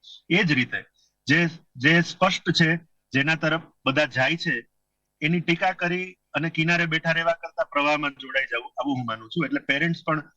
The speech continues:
જે અત્યારનો મોડર્ન યુગ છે, બાળકોને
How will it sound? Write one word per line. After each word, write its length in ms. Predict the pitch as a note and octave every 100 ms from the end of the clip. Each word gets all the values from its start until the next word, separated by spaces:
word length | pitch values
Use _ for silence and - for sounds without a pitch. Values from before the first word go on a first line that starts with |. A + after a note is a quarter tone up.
| _ _ _ -
જે 160 | D#3+
અત્યારનો 400 | D#3+ D3+ E3 D#3+
મોડર્ન 400 | D3 D3 D#3 E3 - _ -
યુગ 240 | D3+ E3+
છે, 280 | D3+ C#3+ C3+
બાળકોને 640 | B2+ B2 C#3 D3+ C#3+ D3